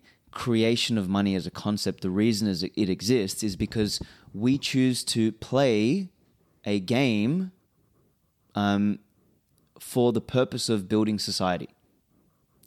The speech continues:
So as a result, we need some sort of fabric or some sort of glue within society, which is this ability to do work, perform value, add, you know, d-, do something in society and, you know,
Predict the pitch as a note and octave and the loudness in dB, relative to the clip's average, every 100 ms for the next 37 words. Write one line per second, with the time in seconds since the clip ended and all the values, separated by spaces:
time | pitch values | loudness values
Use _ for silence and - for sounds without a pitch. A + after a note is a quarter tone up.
0 | _ - - G2 - G#2+ G2+ F#2+ G#2 B2+ | _ -8 0 0 2 0 0 0 2 0
1 | - G2+ G#2+ G#2+ A2 - A2 G2+ G#2+ G2 | 0 0 0 2 0 0 -2 -2 -2 -2
2 | - - G2+ F#2+ G#2 F#2+ - G2+ - F#2+ | -6 -4 -2 0 -4 -4 -4 -4 -2 -4
3 | E2 - G2+ G#2+ F#2+ G2+ D#3+ - - B2 | -6 -2 2 4 4 2 0 -8 -20 -10
4 | G2 G#2+ G#2+ A#2 A2+ G#2 - E2+ F#2 G#2+ | 0 2 2 0 -2 -4 -2 0 2 0
5 | B1 G2 F#2+ G2+ F#2+ F#2 - - - - | -2 -4 0 0 0 -2 -10 -20 -10 -4
6 | G2+ G#2 F#2 G2+ G2+ G2+ - G#2 F#2 - | -2 0 2 2 2 0 0 -2 -2 -4
7 | _ - A#2 A2 G#2 G2+ - - G#2+ G#2 | _ -2 2 4 4 0 -6 -2 0 2
8 | F#2+ F#2 F#2+ - G2+ F#2+ - G#2 F#2+ F#2 | 2 2 2 0 0 -2 -4 0 0 0
9 | - A2 A2 - G#2 G2 G2 F#2+ - F#2 | -4 -2 0 2 -2 0 -2 -2 -4 -4
10 | E2+ E2+ A2 - - - - F#2+ F#2+ E2+ | -2 0 0 -2 -20 -18 -2 0 0 -2
11 | G#2+ F#2+ | -2 -2